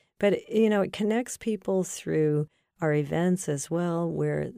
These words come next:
the Maine Indian Basket Makers Alliance holds four annual events. Um, we just had our twenty-third Native American Festival and Basket Makers Market in Bar Harbor, which is a historic place where, um, since eighteen forty, basket makers have been going to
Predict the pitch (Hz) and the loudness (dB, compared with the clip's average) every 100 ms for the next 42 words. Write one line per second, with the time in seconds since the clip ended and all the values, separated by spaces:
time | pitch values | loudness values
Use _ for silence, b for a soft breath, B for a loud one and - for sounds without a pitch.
0 | - 165 175 170 165 160 147 143 143 - | 0 2 4 4 2 0 0 -2 -4 -4
1 | 156 156 160 165 160 151 147 - 143 139 | -4 -4 -6 -4 -2 -2 -4 -6 -6 -6
2 | - - 160 156 156 156 151 - 165 160 | -8 -6 -2 0 2 0 -2 0 2 2
3 | 147 139 135 151 147 147 - - 135 135 | 2 0 0 -2 0 -2 -6 -6 -4 -4
4 | 131 - 139 165 156 - 156 139 131 - | -6 -6 -6 -4 -6 -4 -4 -4 -6 -2
5 | 185 160 135 - 160 175 - 170 b b | 0 2 0 -2 0 0 -4 -8 b b
6 | b b b 170 151 143 147 143 143 143 | b b b 0 2 2 -2 -4 -6 -6
7 | 151 156 - 151 147 139 139 139 143 - | -4 -4 -6 -6 -4 -4 -4 -6 -4 -6
8 | - 147 - 139 147 139 139 139 139 - | -4 -4 -4 -4 -4 -4 -4 -4 -4 -2
9 | 139 131 135 139 151 143 147 147 139 135 | -2 -2 -2 -2 -2 -2 0 -2 -2 -4
10 | - 156 165 147 147 180 160 - 196 190 | -10 -6 -4 -4 -4 -4 -4 -4 -2 -2
11 | 151 - 147 139 131 - 143 135 131 b | -2 -4 -2 -2 -4 -4 -4 -4 -6 b
12 | b b - 147 135 135 - 165 170 165 | b b -10 -4 -2 -2 0 2 4 2
13 | - 160 151 160 151 151 156 147 143 - | 2 0 0 2 4 4 0 0 -2 -4
14 | 165 160 143 151 - 151 147 156 156 151 | -4 -4 -2 -4 -4 -6 -6 -6 -6 -4
15 | 151 151 156 147 165 156 | -4 -4 -6 -6 -8 -6